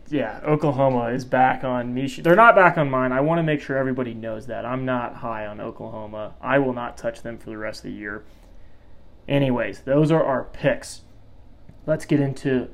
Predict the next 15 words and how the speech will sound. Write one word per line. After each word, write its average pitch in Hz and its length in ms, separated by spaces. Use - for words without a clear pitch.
the 120 80
week 123 320
seven 123 640
snake 131 500
draft. 120 420
Maybe 147 280
the 151 100
most 139 420
exciting 156 680
part 139 280
of 135 100
the 127 80
segment 127 380
we 127 120
do. 113 440